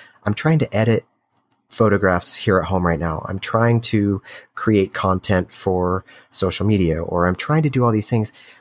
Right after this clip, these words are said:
One more thing that has, like, really, like, I didn't have any interest in doing it. It, it felt, it didn't work out well, and it didn't, you know, it wasn't a good thing. It wasn't a good fit. And then I wasn't able to work on my cra-, like, my passion. And so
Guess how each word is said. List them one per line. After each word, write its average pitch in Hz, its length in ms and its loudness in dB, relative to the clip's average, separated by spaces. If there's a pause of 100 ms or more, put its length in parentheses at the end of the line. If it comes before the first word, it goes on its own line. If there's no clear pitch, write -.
(140)
One 120 320 0
more 127 220 2
thing 117 400 -2
that - 100 -8
has, 98 460 -4
like, 95 260 -14 (340)
really, 117 420 2 (120)
like, - 220 -8
I 110 100 -2
didn't 120 280 0
have 107 260 0
any 95 180 0
interest 104 320 -4
in 92 100 -2
doing 101 280 0
it. 143 140 -2 (500)
It, 113 140 -2 (520)
it 120 240 -2
felt, 117 180 0
it 110 120 0
didn't 104 220 0
work 90 180 -2
out 123 240 0
well, 65 240 -14 (240)
and 101 160 2
it 85 100 -4
didn't, 95 320 0 (220)
you 120 100 2
know, 98 100 4
it 90 60 -4
wasn't 120 220 2
a 117 40 2
good 107 200 0
thing. 82 300 -6 (220)
It 110 60 -2
wasn't 110 240 2
a 107 40 0
good 107 120 -2
fit. - 300 -2 (600)
And 110 120 0
then 123 100 4
I 123 80 4
wasn't 120 320 2
able 117 220 -2
to 117 120 -6
work 117 280 -2
on 110 160 0
my 110 540 2 (280)
cra-, - 300 -4
like, 101 200 -2
my 113 180 2
passion. - 640 -8
And 113 160 0
so 127 220 2